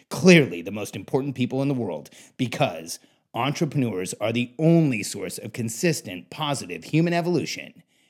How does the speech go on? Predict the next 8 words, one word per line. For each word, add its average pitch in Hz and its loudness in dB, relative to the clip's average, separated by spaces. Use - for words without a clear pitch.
and 82 -8
we 76 -14
always 87 -6
will 98 -8
be. - -8
Before 117 -4
and 107 -6
after. - -10